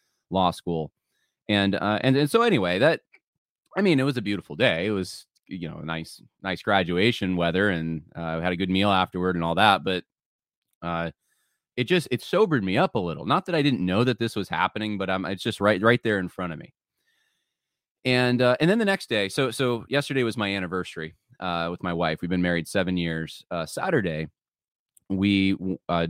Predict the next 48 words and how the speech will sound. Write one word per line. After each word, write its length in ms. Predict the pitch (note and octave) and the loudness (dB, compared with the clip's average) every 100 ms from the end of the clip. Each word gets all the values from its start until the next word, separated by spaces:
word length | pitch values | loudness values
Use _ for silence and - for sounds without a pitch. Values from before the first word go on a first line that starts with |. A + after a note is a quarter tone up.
| D#2+ | -4
it 100 | F2+ | -4
was 140 | F#2 E2+ | -2 0
rainy, 380 | G2+ A#2 F#2+ | 2 2 2
actually. 340 | D#2+ D#2 - D#2 | -2 -4 -6 -6
It 40 | |
was 80 | E2+ | -4
one 140 | G2+ | -2
of 60 | F#2+ | -2
the 60 | - | -2
few 120 | A#2+ | 0
days 180 | G2 E2+ | 2 0
that's 160 | D#2+ | -2
been 140 | - E2 | -4 -2
rainy. 340 | F2+ E2+ D#2 _ _ _ _ _ _ _ | 0 -2 -4 _ _ _ _ _ _ _
And 180 | F2+ F2 | -2 0
we 120 | F#2+ | 2
were 40 | C3+ | 4
gonna 160 | B2+ | 4
go 360 | A2 G#2+ G2 F#2 | 4 4 4 2
out 220 | F2 E2 | 0 -2
kayaking 640 | - G#2 E2+ D2+ D2 E2 D#2 | 0 0 2 -2 -6 -6 -4
and 100 | D2+ | -6
stuff. 200 | - D2+ | -6 0
We 80 | G2+ | 2
actually 240 | G2 - | 2 0
did 80 | D#2+ | -8
that 100 | D2+ | -4
yesterday. 580 | D#2+ F2 - D#2+ D2 C#2 | -2 -4 -6 -6 -4 -6
So 200 | - F2+ | -4 0
we, 260 | F2 E2+ D2+ _ _ _ _ - | 0 0 -4 _ _ _ _ -6
uh, 260 | E2 D2+ D2 - - | -4 -2 -6 -12 -14
so, 140 | - | -12
so 440 | - G#2 F#2 E2+ E2 | -4 0 2 0 -4
th-, 120 | C2+ - - | -10 -14 -16
th-, 220 | - - | -14 -4
on 140 | F2 | -4
Saturday, 480 | F2 F3+ G#3 A2+ F#2+ | 2 6 6 6 4
I 40 | F2+ | 2
said, 180 | - | 0
"Well, 140 | F#2 G2 | 0 4
what, 220 | A#2+ - | 4 2
what 140 | B2+ | 0
can 100 | G2 | 2
we 140 | A#2 F2+ | 0 0
do?" 180 | D#2+ - | -2 -6
So 340 | - G2 F2+ F2 | -6 -4 -4 -4
<laughs> 20 | |
we 160 | A2 | -4